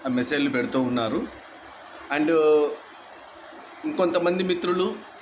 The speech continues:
"బ్రదర్, మీరు already విత్‌డ్రాల్ అప్లై చే-, అప్లై చేశారు కదా, ఆ, దాని స్టేటస్ ఎంతవరకు వచ్చింది, ఏంటి?" అని చెప్పి అడుగుతూ ఉన్నారు. ఇక్కడ అందరూ అర్థం చేసుకోవాల్సిన విషయం ఏంటంటే, ట్రెజర్ ఎన్ఎఫ్టీ అనేది,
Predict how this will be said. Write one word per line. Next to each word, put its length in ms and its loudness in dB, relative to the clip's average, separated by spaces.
"బ్రదర్, 320 0
మీరు 220 4
already 680 4
విత్‌డ్రాల్ 300 2
అప్లై 260 2
చే-, 160 0
అప్లై 260 0
చేశారు 360 0
కదా, 340 0
ఆ, 500 0
దాని 220 2
స్టేటస్ 440 -2
ఎంతవరకు 420 0
వచ్చింది, 560 2
ఏంటి?" 200 2
అని 100 2
చెప్పి 240 -4
అడుగుతూ 320 -2
ఉన్నారు. 420 -4
ఇక్కడ 180 0
అందరూ 440 4
అర్థం 240 4
చేసుకోవాల్సిన 640 0
విషయం 340 0
ఏంటంటే, 580 0
ట్రెజర్ 260 -2
ఎన్ఎఫ్టీ 440 0
అనేది, 600 2